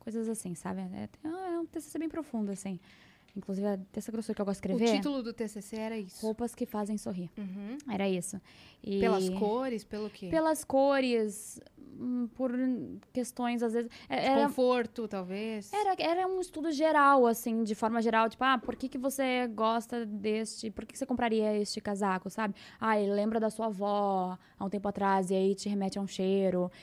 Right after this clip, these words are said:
Speaker 1: Então, era um, necessariamente, é, sorrir de um, de um sentimento positivo, assim,
Speaker 2: Uhum.
Speaker 1: sabe? Então, ele era meio que um
Speaker 2: Que resgata a memória afetiva mesmo,
Speaker 1: É.
Speaker 2: saquei.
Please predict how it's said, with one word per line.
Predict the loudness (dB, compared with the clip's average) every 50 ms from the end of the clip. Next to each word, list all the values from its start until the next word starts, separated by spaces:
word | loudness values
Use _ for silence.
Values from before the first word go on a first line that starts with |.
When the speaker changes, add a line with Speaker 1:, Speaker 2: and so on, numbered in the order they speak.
| -20 -14 -6
Speaker 1:
Então, | -4 -4 0 4 4 4 6 4 4
era | 6 6 6
um, | 4 4 2
necessariamente, | 2 0 0 0 0 0 0 0 2 2 0 -2 0 0 2
é, | 2 2 2 0 0 -2 -2 -4 -6
sorrir | -8 -6 0 0 2 2 4 4 2
de | 2 2 -2 -4
um, | -2 -2 -2 -2 -2 -2
de | -4
um | -4 -4 -6 -6
sentimento | -4 -6 -4 -4 -4 -6 -2
positivo, | -2 -2 -2 -2 -4 -2 -2 -2 -2 -2
assim, | -6 -6 -8 -8 -10 -10 -14 _ _ _ _ _ -8
Speaker 2:
Uhum. | -6 -4 -2
Speaker 1:
sabe? | 0 0 0 2 0 0
Então, | 0 0 0
ele | 0 0
era | 0 0
meio | 0 -2 -2 -2
que | -4 -4
um | -4 -2 -2
Speaker 2:
Que | -2 -2
resgata | -2 -4 -4 -4 -4 -4 -6 -6 -8
a | -10
memória | -8 -8 -6 -6 -6 -6
afetiva | -8 -10 -14 -12 -10 -10 -10 -8
mesmo, | -8 -10 -10 -12 -10 -6 -2
Speaker 1:
É. | -2 0 0 -2
Speaker 2:
saquei. | -4 -8 -12 -14 -14 -14